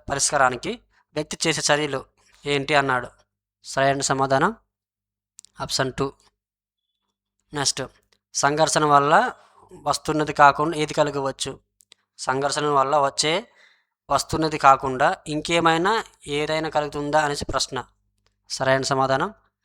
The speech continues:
సృజనాత్మకత మరియు సమస్య పరిష్కారం కూడా రావచ్చు. నెక్స్ట్, లక్ష్యానికి చేరుకునే శక్తి సామర్థ్యాలు తగదనిది అంటే ఏ పరిమాణం? లక్ష్యానికి చేరుకునే శక్తి సామర్థ్యాలు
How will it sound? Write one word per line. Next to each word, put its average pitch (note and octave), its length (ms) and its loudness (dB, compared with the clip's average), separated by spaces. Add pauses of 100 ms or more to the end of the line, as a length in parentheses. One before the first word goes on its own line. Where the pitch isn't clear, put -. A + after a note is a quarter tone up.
(220)
సృజనాత్మకత D3 640 -2
మరియు D3 480 -4
సమస్య - 420 -6
పరిష్కారం C#3 440 -4
కూడా D3 400 2 (300)
రావచ్చు. C3 520 -4 (1000)
నెక్స్ట్, C3 300 -8 (800)
లక్ష్యానికి D#3+ 640 0
చేరుకునే D#3 340 -2
శక్తి D3+ 260 -8
సామర్థ్యాలు C#3+ 800 0 (920)
తగదనిది C#3 640 2 (380)
అంటే D3 240 -4
ఏ C#3+ 40 0
పరిమాణం? C3 540 -2 (760)
లక్ష్యానికి C#3+ 560 2
చేరుకునే C#3+ 300 -2
శక్తి C#3+ 260 -8
సామర్థ్యాలు C3+ 680 0